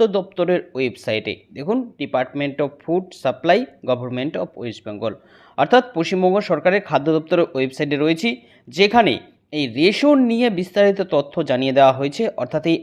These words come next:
আগস্ট মাসে আপনারা কি কি রেশন দ্রব্য পাবেন, কাদের জন্য বিশেষ বরাদ্দ হয়েছে, অর্থাৎ কারা কারা এবার অতিরিক্ত সুবিধা পাচ্ছে, এরই পাশাপাশি জানাবো যে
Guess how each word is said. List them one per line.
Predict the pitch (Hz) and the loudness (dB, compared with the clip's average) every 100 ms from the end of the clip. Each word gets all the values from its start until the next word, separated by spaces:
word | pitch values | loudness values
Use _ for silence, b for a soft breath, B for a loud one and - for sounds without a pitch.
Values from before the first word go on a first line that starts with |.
| - | 0
আগস্ট | 120 127 202 - 165 | 0 2 0 0 -4
মাসে | 151 - 185 - | -4 -2 -2 0
আপনারা | 131 143 143 110 - b b | -2 2 4 2 -2 b b
কি | - | -10
কি | 202 233 | -4 2
রেশন | 180 175 202 | 2 2 0
দ্রব্য | 185 180 180 170 | 0 0 0 2
পাবেন, | 131 151 185 180 | 2 2 0 -2
কাদের | 123 135 180 | 0 0 0
জন্য | 170 190 196 135 | -4 -4 -4 -4
বিশেষ | 139 190 175 | -6 -4 -4
বরাদ্দ | 143 147 151 147 135 | 2 4 2 0 -2
হয়েছে, | 143 165 214 214 - b b b b | -2 0 0 0 -4 b b b b
অর্থাৎ | 170 180 - | 2 2 2
কারা | 139 147 185 | 2 6 6
কারা | 220 226 208 | 6 6 6
এবার | 175 180 - 151 | 4 4 4 0
অতিরিক্ত | 160 196 185 208 - | 0 -2 0 0 0
সুবিধা | 165 170 165 | -4 0 0
পাচ্ছে, | - 131 - - - _ _ _ _ _ _ | 2 0 -2 -4 -8 _ _ _ _ _ _
এরই | 143 196 | -6 2
পাশাপাশি | 202 214 226 233 | 4 4 2 4
জানাবো | 220 196 208 | 4 4 4
যে | 220 | 2